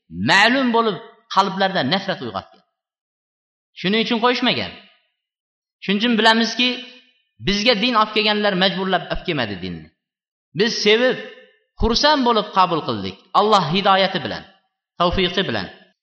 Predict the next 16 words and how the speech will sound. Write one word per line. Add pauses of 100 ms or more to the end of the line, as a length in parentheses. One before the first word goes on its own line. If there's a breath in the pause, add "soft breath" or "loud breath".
(1400)
Demak, (540)
Buxoriy (120)
rahmatulloh
alayhning (440)
dadalari (1120)
Ismoil (960)
Hammod
ibn
Zayddan (200)
hadis
eshitganliklarini
rivoyat
qiladi. (560)
Va (1160)
Ibn
Muborak,